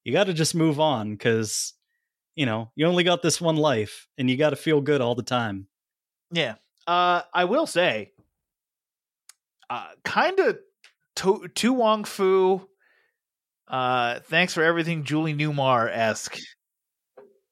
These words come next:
Speaker 1: A bit, yeah. That's, you're not
Speaker 2: But
Speaker 1: wrong.
Speaker 2: I'm not wrong. It's, it's a, it's like an offshoot of it. Like, obviously, like, there, there's no town they're trying to sexy up or something.
Speaker 1: Why are you booing me? I'm right.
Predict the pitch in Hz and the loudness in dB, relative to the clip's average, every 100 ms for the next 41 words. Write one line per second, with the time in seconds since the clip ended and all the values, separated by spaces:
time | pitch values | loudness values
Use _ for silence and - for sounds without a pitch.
0 | - 180 240 185 113 - 185 185 107 - | -6 -4 -2 -2 -4 -4 -2 0 -2 -8
1 | _ _ _ _ _ _ _ _ - 156 | _ _ _ _ _ _ _ _ -2 -2
2 | - 180 156 170 185 240 175 139 185 165 | 0 -4 -2 0 2 0 0 0 2 2
3 | 107 101 107 _ _ _ _ _ 156 220 | 0 -6 -12 _ _ _ _ _ -2 0
4 | 320 320 214 233 160 147 156 156 165 180 | -2 -2 -2 0 0 -2 -6 -6 -4 -2
5 | 185 170 170 196 196 196 208 226 202 202 | 0 -2 -2 -2 -2 0 0 0 -2 -2
6 | 196 190 202 214 - 180 139 123 113 110 | -2 -2 -2 -2 -4 -2 0 0 0 -4
7 | 127 139 156 165 151 - 147 139 131 143 | -2 2 2 2 0 0 0 0 0 -2
8 | 143 147 _ 160 165 156 175 156 - 175 | -4 -6 _ -2 -2 0 -4 -4 -4 0
9 | 175 165 160 156 165 151 143 139 156 151 | 0 0 -2 0 0 0 -2 -2 -2 -2
10 | - 135 135 127 120 110 123 110 107 104 | -2 0 2 0 -4 -6 -6 -6 -8 -8
11 | 135 214 262 247 202 196 262 233 185 147 | -4 -2 0 -2 -2 -2 0 0 0 0
12 | 143 170 175 214 151 110 | 0 -2 -2 -2 -2 -6